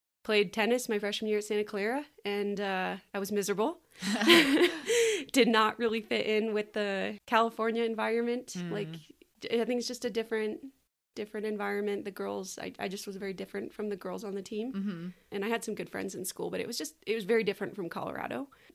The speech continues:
Speaker 1: I actually hit it off with some of the girls on the running team there.
Speaker 2: Oh, nice.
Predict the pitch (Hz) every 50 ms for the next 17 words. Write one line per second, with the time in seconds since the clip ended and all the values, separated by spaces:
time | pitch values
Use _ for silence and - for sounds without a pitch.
0 | _ - 214 208 214 214 - 233 220 214 202 202 190 196 202 - - 190 - -
1 | 220 185 196 190 190 180 - 185 185 - - 170 180 - - 175 190 - - -
2 | - - - - - 220 220 - _ _ _ - 214 220 233 240 226 220 - -
3 | - 170 - - - - 233 - _ _ _ _ _ - - 208 208 196 196 -
4 | 214 208 - -